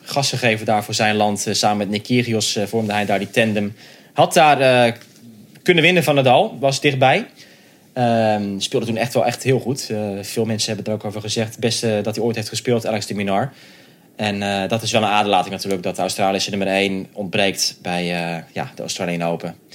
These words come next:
Ook voor Ashley Barty misschien extra vervelend dat, eh, dat er nog meer aandacht dus echt, echt op haar terecht zou komen. En niet ook, eh, een beetje verdeeld richting, eh,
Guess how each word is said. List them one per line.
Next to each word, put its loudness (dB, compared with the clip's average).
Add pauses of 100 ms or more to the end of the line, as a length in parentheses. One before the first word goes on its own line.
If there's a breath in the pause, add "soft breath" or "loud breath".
(560 loud breath)
Ook -2
voor -4
Ashley -2
Barty 2
misschien 0
extra -2
vervelend -2
dat, -6
eh, -2
dat -6
er -4
nog -2
meer -2
aandacht -2
dus -4
echt, -10
echt -10
op -14
haar -2
terecht -4
zou -8
komen. -2
En -4
niet -8
ook, -10
eh, -6
een -8
beetje 0
verdeeld 0
richting, -4
eh, 0